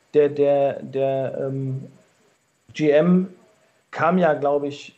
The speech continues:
äh, kam der von den, von den Rams, ähm,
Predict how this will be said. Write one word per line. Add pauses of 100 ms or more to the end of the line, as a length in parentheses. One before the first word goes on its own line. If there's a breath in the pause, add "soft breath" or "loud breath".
äh,
kam
der
von
den,
von
den
Rams, (880 soft breath)
ähm,